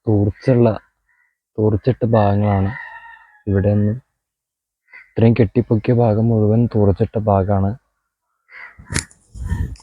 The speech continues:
അതുകൊണ്ട് തന്നെ നമ്മൾ കെട്ട് കുറച്ച് വീതിക്ക് കൊടുത്തിട്ടുണ്ട്, ഭാവിയിൽ തള്ളാതിരിക്കാനാണത് ചെയ്തിട്ടുള്ളത്.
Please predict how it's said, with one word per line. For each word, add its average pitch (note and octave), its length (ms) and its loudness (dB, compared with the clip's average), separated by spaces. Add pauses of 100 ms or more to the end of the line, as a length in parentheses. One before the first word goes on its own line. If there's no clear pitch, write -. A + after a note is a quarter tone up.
(880)
അതുകൊണ്ട് A2 320 4
തന്നെ A#2+ 220 4
നമ്മൾ A#2+ 200 0 (120)
കെട്ട് A2+ 340 -4
കുറച്ച് A#2+ 420 -4 (400)
വീതിക്ക് G#2 520 0 (140)
കൊടുത്തിട്ടുണ്ട്, G2+ 560 -2 (280)
ഭാവിയിൽ G#2 500 0 (1900)
തള്ളാതിരിക്കാനാണത് G2+ 920 2 (960)
ചെയ്തിട്ടുള്ളത്. G2+ 480 0